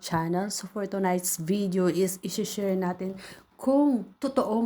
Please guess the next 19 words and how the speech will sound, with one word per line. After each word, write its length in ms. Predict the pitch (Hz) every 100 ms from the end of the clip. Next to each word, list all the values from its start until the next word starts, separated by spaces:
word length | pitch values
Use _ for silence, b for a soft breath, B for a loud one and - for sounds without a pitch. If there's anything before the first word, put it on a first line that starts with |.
| 214
nga 160 | 247
bang 240 | 214 202 180
may 160 | 185
multiple 640 | 185 196 226 - 233 - -
loan 560 | 190 180 190 233 202
sa 240 | 185 - 185
GCash. 800 | 180 - 175 175 165 156 147 - B B B
Yes. 400 | 170 170 165 -
So, 80 | 196
yan 320 | 214 254 277
yung 80 | 269
papatunayan 800 | 220 - 185 175 170 170 175 170
natin 400 | 160 170 160 160
ngayon. 320 | 160 156 156 B B
So, 240 | - 269
nag-message 880 | 254 196 196 202 214 240 208 - -
po 160 | 202
sa 160 | - 185 208
aking 720 | 196 196 190 - 214 226